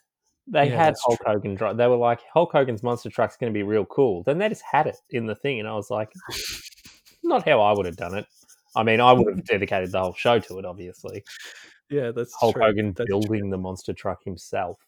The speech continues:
Speaker 2: That's what I wanna see. I wanna see a Fast and the Furious-esque montage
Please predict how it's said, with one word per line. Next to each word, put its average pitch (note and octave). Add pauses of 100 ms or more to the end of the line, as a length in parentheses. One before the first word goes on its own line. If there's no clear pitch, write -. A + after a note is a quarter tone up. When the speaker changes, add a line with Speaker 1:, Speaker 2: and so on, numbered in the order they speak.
(160)
Speaker 2:
That's G3
what F3+
I C3+
wanna G#2+
see. F#2+
I B2+
wanna F3
see C3+
a A#2
Fast A2+
and B2+
the A2+
Furious-esque A2+
montage A2